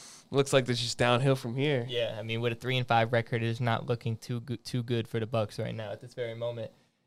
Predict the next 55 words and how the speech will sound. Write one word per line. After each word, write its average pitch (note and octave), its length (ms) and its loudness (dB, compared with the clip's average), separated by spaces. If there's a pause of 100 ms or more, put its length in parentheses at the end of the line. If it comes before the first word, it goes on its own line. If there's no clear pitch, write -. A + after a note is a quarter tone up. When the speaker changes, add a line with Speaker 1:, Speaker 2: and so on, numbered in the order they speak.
Speaker 2:
And A#2 140 2
I, A#2 120 4
and A#2+ 220 0
to - 80 -12
be B2 100 4
honest, D3 220 6
I B2 60 0
think C3 120 2
it's C3 120 0
only B2 120 4
getting A2+ 200 2
a - 20 0
little A#2+ 180 -2
bit A2+ 140 -2
worse C3 220 4
for - 100 -4
them, G#2+ 260 0
you G#2 60 -2
know, G#2+ 120 0
looking A2+ 260 -2
forward. A2+ 480 -2 (440)
But, D3+ 360 4 (1000)
you D#3+ 80 0
know, D3 240 6 (220)
the D#3 80 -2
first A3 260 4
half F#3 220 0
performance, F3 480 -2
as C#3 200 4
you D3 120 0
alluded C#3+ 380 -2
to, C#3 120 -4
was B2 160 -4
not C#3 220 2
bad C3+ 180 2
at B2 80 0
all B2+ 160 2
from C3 160 -12
the G#2 60 -12
Bucs. A2 400 -12
You B2 60 2
know, C3 100 4
they, A#2+ 80 4
Speaker 1:
Exactly. A#2 200 2
Speaker 2:
they C3 120 4
went D3 280 2
in D#3 140 2
at C3 100 2
halftime C3+ 400 0
with A#2+ 120 0
a A2 40 -6
ten C3 220 0
to B2 60 -8
three B2 220 -2
lead. B2 340 -4